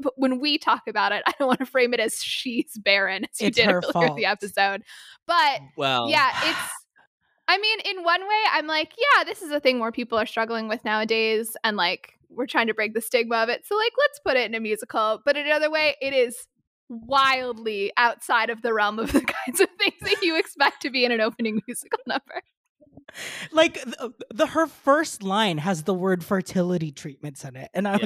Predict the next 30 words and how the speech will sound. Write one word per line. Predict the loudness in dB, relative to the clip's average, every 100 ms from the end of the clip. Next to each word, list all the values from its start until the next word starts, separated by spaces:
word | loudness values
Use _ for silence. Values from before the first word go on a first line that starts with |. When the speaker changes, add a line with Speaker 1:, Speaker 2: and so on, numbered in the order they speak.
| 2
Speaker 3:
Yeah. |
Speaker 2:
like, | 4 4 0 -2
"Oh, | 2 2 4 4 4 0 _ -20 -20 -16
hold | -12 -4 4 6 6 2 -4 -8 -16 _ _
on." | -6 0 2 2 0 -2 0
Speaker 3:
Every | 2 2 0 -4
line | 0 2 2 0
that | -4
Speaker 1:
Yeah. | -4 -4
Speaker 3:
she | -6
says | -4 0 0 0
in | -4
this | -4 -4
movie | -6 -4 -4 -6 -4
is, | -4 -6 -14 _ _ _
is | 0 0
a | -2
sentence | 0 0 0 -2 -4 -2
that | -2
no | -2 -2 0
one | 2 0
on | 2 0 0
earth | -2 -2 -6 -10 -12 -20 -20
has | -2 0 0 -2
ever | -2 0 -4
said | -2 0 0 -2 -2
or | 2 2
will | 0 0 0 2
ever | 2 2 0
say. | -2 -2 -2